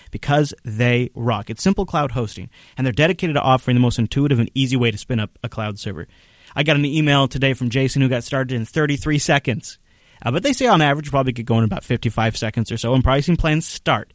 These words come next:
at five dollars per month. Their pricing structure is very logical. It incrementally goes up. You get all of the more of the things. It's very clearly laid out. They even have hourly pricing if you just need to do some testing.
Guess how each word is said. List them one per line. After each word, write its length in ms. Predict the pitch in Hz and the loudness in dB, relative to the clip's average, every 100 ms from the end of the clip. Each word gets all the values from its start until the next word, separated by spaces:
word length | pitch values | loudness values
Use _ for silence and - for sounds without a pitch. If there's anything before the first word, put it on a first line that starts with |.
| _ | _
at 140 | 127 - | -12 -2
five 260 | 123 127 | 0 0
dollars 260 | 127 123 127 | -2 -4 -6
per 140 | 139 | -6
month. 260 | 123 - - _ - - | -6 -8 -14 _ -14 -10
Their 80 | |
pricing 400 | - 147 170 196 | -2 0 0 -2
structure 560 | 175 170 143 151 143 143 _ _ | -6 -6 -6 -6 -8 -8 _ _
is 100 | 104 | -6
very 220 | 123 139 | -2 0
logical. 500 | 147 139 139 143 160 | 2 2 0 -2 -4
It 80 | 135 | -4
incrementally 500 | 127 139 147 151 147 | -6 -4 -6 -4 0
goes 180 | 156 135 | 2 2
up. 220 | 131 - - - | 0 -4 -14 -14
You 100 | 117 | -6
get 220 | 113 160 - | 0 0 2
all 300 | 156 170 170 | 2 2 0
of 100 | 151 | 0
the 80 | 160 | -2
more 260 | 151 147 | 0 2
of 120 | 143 | 0
the 80 | 139 | -2
things. 420 | 139 135 101 73 | -2 -2 -2 -4
It's 220 | - 127 110 | -4 -4 -2
very 280 | 127 147 | 0 0
clearly 380 | 160 170 160 165 | 0 0 2 2
laid 220 | 160 160 | 2 2
out. 200 | 131 117 | 2 0
They 100 | 139 | 2
even 180 | 147 170 | 0 0
have 180 | 160 147 | -2 -2
hourly 380 | 127 147 170 156 | 0 2 2 0
pricing 400 | - 131 131 151 | 0 -2 0 0
if 80 | 120 | 0
you 60 | |
just 160 | 123 120 | 0 0
need 80 | 127 | -2
to 80 | 113 | 0
do 140 | 127 | -2
some 180 | 113 107 | -2 -4
testing. 500 | 156 151 - 57 | -4 -8 -8 -12